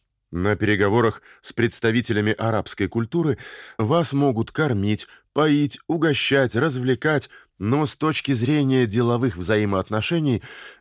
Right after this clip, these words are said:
это может абсолютно ничего не значить, потому как в этой древней культуре прежде всего демонстрируется гостеприимство, достоинство, уважение к гостю. Ведь в арабской культуре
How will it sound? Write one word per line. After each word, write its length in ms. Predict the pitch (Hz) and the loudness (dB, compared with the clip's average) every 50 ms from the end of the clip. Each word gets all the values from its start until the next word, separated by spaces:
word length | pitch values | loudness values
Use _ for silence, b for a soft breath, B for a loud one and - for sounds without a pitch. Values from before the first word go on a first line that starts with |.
| B | B
это 240 | - 110 104 - 110 | -2 -2 0 0 0
может 320 | 107 120 120 113 120 117 | 0 0 0 0 0 -2
абсолютно 720 | - - 107 - - - 98 90 92 95 98 - - 104 | -2 -2 -2 -2 -2 -2 0 0 0 0 -2 -2 -2 -2
ничего 560 | 110 113 110 117 117 - - 113 95 104 117 117 | -2 0 0 0 0 0 0 -2 0 0 0 0
не 100 | 120 117 | 0 0
значить, 480 | 101 113 139 131 - - - - - _ B B B B B B B | 0 0 -2 -2 -2 -4 -8 -12 -16 _ B B B B B B B
потому 380 | - 113 113 143 139 160 175 165 | -2 0 2 2 2 2 2 2
как 260 | - 160 147 - - | 2 0 -2 -2 -4
в 140 | - 131 135 | -4 -2 0
этой 240 | 160 151 - 139 135 | 0 0 0 0 -2
древней 440 | 117 131 143 143 127 98 104 107 104 | 0 2 2 2 2 2 0 -2 -2
культуре 540 | - 139 143 135 - 190 190 175 143 107 - B B B B B B | -2 -2 -4 -4 -2 -2 -2 0 0 -2 -4 B B B B B B
прежде 320 | 131 180 196 180 135 160 | 2 2 2 2 2 0
всего 320 | - - - 170 160 175 | -2 0 0 0 2 2
демонстрируется 920 | 165 135 156 147 147 131 - - 143 170 180 165 165 156 147 - - 151 143 | 2 2 0 0 0 0 0 0 0 2 2 2 2 2 0 0 0 0 0
гостеприимство, 1120 | 113 143 147 - - - 139 139 - 131 127 131 156 175 139 92 - - - 76 78 78 B B B B | 0 0 0 -2 0 0 -2 -2 0 0 0 0 0 0 -2 -2 -4 -4 -4 -6 -8 -8 B B B B
достоинство, 1040 | B 135 123 143 135 127 - - 151 156 160 151 120 101 - - - 95 98 95 - - | B -2 0 2 2 2 0 0 0 0 2 2 2 0 -2 -2 -2 -2 -2 -2 -2 -2
уважение 800 | 135 151 165 165 180 165 120 107 135 139 143 139 135 139 139 135 131 | -2 -2 0 0 0 0 0 2 2 2 2 2 2 2 2 0 0
к 40 | |
гостю. 600 | 113 104 95 95 95 80 - - - - - - _ _ _ _ _ _ _ | -2 -4 -2 -2 0 0 -2 -4 -6 -8 -10 -12 _ _ _ _ _ _ _
Ведь 260 | - 104 120 - - - | -4 -2 -2 -2 -4 -4
в 120 | 110 104 | -2 0
арабской 440 | 127 127 120 110 - - - 107 101 | 2 2 2 0 0 -2 -4 -4 -4
культуре 480 | - 120 117 - - 156 135 98 73 | -2 -4 -4 -2 -2 -2 -2 -2 -4